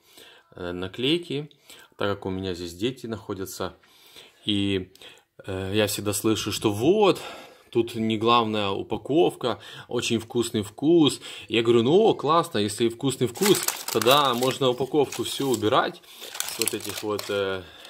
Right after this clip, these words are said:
кефиров". Вот. И вот маркером я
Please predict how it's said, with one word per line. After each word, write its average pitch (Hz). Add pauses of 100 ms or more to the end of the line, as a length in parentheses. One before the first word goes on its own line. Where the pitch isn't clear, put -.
(120)
кефиров". 117 (1120)
Вот. 104 (640)
И 123
вот 117
маркером 123 (1400)
я 113